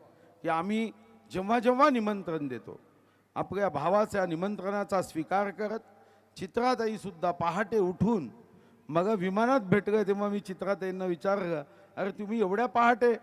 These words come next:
ते म्हणाले, "हो, एवढ्या पहाटे." त्या सुद्धा कष्ट करताय, मेहनत करताय. खरं तर चंद्रपूर जिल्ह्यामध्ये जे जे नेते येतात,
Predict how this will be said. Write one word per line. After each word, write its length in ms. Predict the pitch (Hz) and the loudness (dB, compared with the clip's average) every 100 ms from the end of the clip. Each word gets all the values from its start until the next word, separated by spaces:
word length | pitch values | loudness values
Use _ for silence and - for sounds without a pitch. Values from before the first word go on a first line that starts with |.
| - - - - | -8 -20 -14 -6
ते 40 | |
म्हणाले, 360 | 180 180 180 165 | -2 0 0 0
"हो, 280 | 143 180 | 0 -2
एवढ्या 280 | 160 151 170 | -2 -4 -4
पहाटे." 600 | 170 147 135 160 127 110 _ _ _ - | -4 -6 -6 -6 -10 -12 _ _ _ 0
त्या 160 | 247 | 2
सुद्धा 340 | 311 208 175 180 | 2 -2 -2 -4
कष्ट 380 | - 208 - 220 | -2 -8 -6 -10
करताय, 440 | 143 131 - 123 | -8 -10 -10 -10
मेहनत 360 | 127 131 175 240 - | -8 -4 -4 -4 -6
करताय. 340 | 139 120 - - _ _ _ _ _ 156 | -10 -10 -14 -18 _ _ _ _ _ -8
खरं 140 | 170 175 | -6 -6
तर 40 | |
चंद्रपूर 560 | 202 185 180 196 196 190 | -8 -6 -6 -6 -6 -8
जिल्ह्यामध्ये 680 | 175 175 190 190 196 190 202 | -4 -4 -2 -4 -4 -2 -2
जे 280 | 131 151 180 | -4 -6 -4
जे 200 | 202 202 | -2 -2
नेते 380 | 175 175 202 | -4 -6 -6
येतात, 320 | 175 160 196 | -6 -4 -2